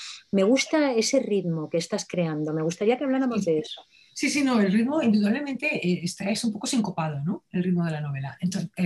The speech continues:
Speaker 2: de, de la biografía, perdona, <laughs> la biografía, que aunque está novelada desde un punto de vista estilístico,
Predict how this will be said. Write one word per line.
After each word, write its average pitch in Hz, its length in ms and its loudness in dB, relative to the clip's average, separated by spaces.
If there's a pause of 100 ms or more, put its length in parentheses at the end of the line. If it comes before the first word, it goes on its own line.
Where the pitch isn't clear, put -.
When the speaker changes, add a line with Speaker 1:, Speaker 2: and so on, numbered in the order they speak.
Speaker 2:
de, 151 200 -2
de 151 100 -2
la 147 80 0
biografía, 160 520 0
perdona, 185 320 4 (140)
<laughs> 359 120 2
la 302 80 2
biografía, 220 580 0 (360)
que - 80 -2
aunque 208 140 2
está 220 140 0
novelada 247 480 2
desde 208 200 4
un 208 80 8
punto 214 220 0
de 214 80 2
vista 208 180 2
estilístico, 208 680 0